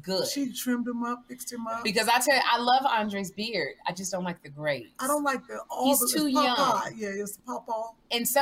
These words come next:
Speaker 1: and I know they got this whole thing, the silver foxes, and people
Speaker 2: No.
Speaker 1: got gray. But what it does is it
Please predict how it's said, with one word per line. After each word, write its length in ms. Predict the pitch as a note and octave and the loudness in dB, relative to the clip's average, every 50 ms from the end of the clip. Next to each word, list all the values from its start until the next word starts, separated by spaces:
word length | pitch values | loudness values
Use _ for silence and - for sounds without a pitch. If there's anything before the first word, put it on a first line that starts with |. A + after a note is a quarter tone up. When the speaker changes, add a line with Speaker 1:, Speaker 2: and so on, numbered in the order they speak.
| - A3+ | 4 4
Speaker 1:
and 100 | B3+ B3 | 2 2
I 60 | A#3+ | 2
know 200 | B3 B3+ C4+ C#4+ | 2 4 2 4
they 80 | C#4 C#4+ | 4 4
got 180 | B3+ A#3+ A3 A3+ | 2 2 0 0
this 140 | A#3 G#3 | -6 -6
whole 180 | - A3+ A3+ G#3+ | -6 -6 -6 -6
thing, 160 | - G#3+ G3+ | -8 -8 -8
the 80 | F3+ D#3+ | -6 -6
silver 380 | - - - G3+ G3 F#3 F#3 | -6 -6 -6 -6 -6 -6 -8
foxes, 400 | F3+ - - F#3 F3 F3 - A3 A3 G#3+ | -10 -2 0 0 0 2 0 -2 -2 -2
and 260 | G#3+ G#3 G3+ G3 F#3 | -2 -2 -4 -4 -4
people 160 | F#3 G3+ F3 | -6 -6 -2
Speaker 2:
No. 80 | F3 E3+ | -2 -2
Speaker 1:
got 100 | D#3 D#3 | -2 0
gray. 220 | D#3 F3+ F3 F3 F3 - - _ _ - | 0 -2 -2 -2 -4 -12 -20 _ _ -6
But 120 | G3+ G#3 | -2 2
what 160 | B3 C#4 D4 | 2 2 2
it 100 | C#4+ A3 G#3 | 2 0 -2
does 260 | B3 B3 B3 A3+ G#3 | -2 -2 -2 -4 -6
is 80 | G#3 G3 | -8 -10
it 100 | - | -10